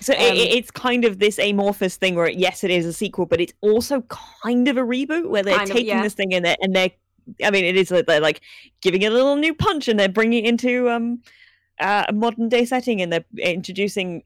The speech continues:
Speaker 1: uh, X, Y, and Z franchise to, uh,
Speaker 2: Yeah.
Speaker 1: a generation that would have missed it because they were not alive at the time.
Speaker 2: Yeah, yeah, yeah, yeah.
Speaker 1: Um, and I'm, I'm also not against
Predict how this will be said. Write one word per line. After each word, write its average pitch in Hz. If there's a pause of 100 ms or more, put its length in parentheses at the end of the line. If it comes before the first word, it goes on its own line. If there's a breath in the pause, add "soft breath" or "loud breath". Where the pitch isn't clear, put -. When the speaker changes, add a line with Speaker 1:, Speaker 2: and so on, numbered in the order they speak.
(140)
Speaker 1:
uh, 143 (100)
X, -
Y, 151
and 156
Z 165
franchise 160
to, 151
uh, -
Speaker 2:
Yeah. 170
Speaker 1:
a -
generation 160
that 143 (160)
would 160
have 156
missed 196
it -
because 147
they 143 (100)
were 131
not 131
alive 156
at 135
the -
time. -
Speaker 2:
Yeah, 240
yeah, 185
yeah, 175
yeah. 175
Speaker 1:
Um, 160 (560)
and 180
I'm, 220 (100)
I'm 214
also 302
not 214
against 190